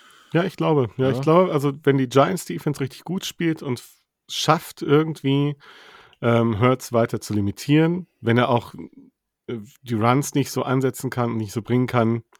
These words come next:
Speaker 1: wie wir das über die Saison gesehen haben, ich glaube, dann, äh, könnte es ein richtig enges und knackiges Spiel werden, das dann auch eher auf der Defense-Seite, ähm, entschieden wird, ja.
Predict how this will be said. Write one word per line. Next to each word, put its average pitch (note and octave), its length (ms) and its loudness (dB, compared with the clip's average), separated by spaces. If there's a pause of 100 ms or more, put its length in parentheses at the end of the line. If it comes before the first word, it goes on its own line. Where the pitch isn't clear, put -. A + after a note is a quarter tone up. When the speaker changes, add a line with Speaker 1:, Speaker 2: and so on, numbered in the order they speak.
(600)
Speaker 1:
wie G#2+ 300 -4
wir G#2 100 0
das F#2+ 160 -8
über A2+ 100 -2
die G2+ 80 0
Saison G#2+ 260 0
gesehen A2+ 420 4
haben, D#3+ 480 0 (160)
ich - 200 -20
glaube, B2 400 -4
dann, C3+ 300 -6
äh, C3 440 -4
könnte B2 400 -4
es - 180 -10
ein A#2 260 -6
richtig B2 440 -12
enges C3 320 -2
und A#2 100 -8
knackiges B2 440 -8
Spiel B2+ 260 -2
werden, A#2 260 0
das A2 160 -8
dann G#2+ 160 -6
auch G2 200 -10 (100)
eher A#2+ 240 0
auf B2+ 100 -12
der C3+ 140 -4
Defense-Seite, G2+ 840 -8 (180)
ähm, F#2 240 -6
entschieden F#2+ 360 -6
wird, F#2+ 220 -6
ja. G2+ 140 -8